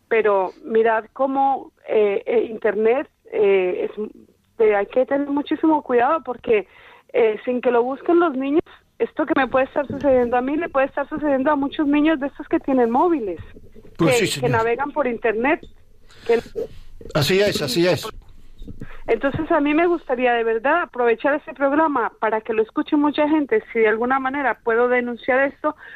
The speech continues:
Speaker 1: porque lo he estado pensando, a ver, ¿cómo hago yo para denunciar que por qué llegan a los mens-, mo-, móviles mensajes que no se piden, que no se buscan?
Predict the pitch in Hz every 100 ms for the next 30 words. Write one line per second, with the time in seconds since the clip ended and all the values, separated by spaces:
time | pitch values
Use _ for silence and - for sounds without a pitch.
0 | - 254 262 - 277 294 - 339 349 285
1 | 269 311 302 277 254 - 320 320 349 339
2 | 339 311 359 294 220 214 214 220 - 262
3 | 269 - 226 202 - 254 302 349 339 302
4 | 294 277 285 - 262 254 247 262 254 311
5 | 311 247 220 214 233 302 - 262 247 285
6 | 330 381 392 226 - _ _ _ 247 254
7 | 254 302 381 392 - 196